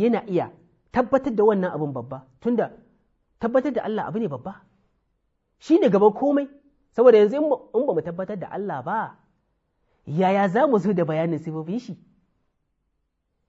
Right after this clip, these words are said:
Yanzu mutumin da bai saurari darussan da suka wuce ba game da tabbatar da Allah, sai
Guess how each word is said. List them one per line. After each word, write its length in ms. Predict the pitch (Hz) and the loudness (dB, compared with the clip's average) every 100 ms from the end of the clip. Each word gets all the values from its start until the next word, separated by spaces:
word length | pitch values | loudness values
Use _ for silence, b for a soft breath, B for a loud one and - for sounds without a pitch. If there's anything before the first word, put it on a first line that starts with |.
| _ _ _ _ _ | _ _ _ _ _
Yanzu 240 | - 196 320 | -4 -2 0
mutumin 380 | 294 269 240 175 | 0 2 2 2
da 160 | 107 - _ _ _ _ _ _ _ _ | -4 -10 _ _ _ _ _ _ _ _
bai 240 | 123 185 | 2 4
saurari 380 | 214 233 233 247 | 6 6 6 6
darussan 360 | 277 320 320 233 | 6 4 2 -2
da 80 | 202 | -4
suka 180 | - | 0
wuce 220 | 185 185 170 | 0 0 -2
ba 100 | 147 | -2
game 220 | 156 202 | -2 0
da 60 | 175 | -2
tabbatar 420 | 202 185 202 196 | -2 -4 -2 -2
da 100 | 170 | -2
Allah, 300 | 151 147 104 _ _ _ _ _ | -2 -6 -8 _ _ _ _ _
sai 140 | 233 | 2